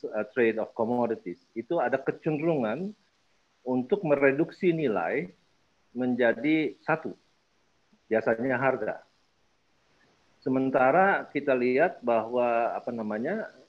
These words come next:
nilai dari perdagangan atau interaksi yang terjadi karena perdagangan tripang itu ada begitu banyak gitu ya, kalau kita lihat di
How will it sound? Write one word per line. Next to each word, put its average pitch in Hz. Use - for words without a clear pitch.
nilai 185
dari 113
perdagangan 107
atau 131
interaksi 143
yang 117
terjadi 101
karena 127
perdagangan 101
tripang 104
itu 165
ada 101
begitu 104
banyak 127
gitu 92
ya, 117
kalau 98
kita 98
lihat 98
di 95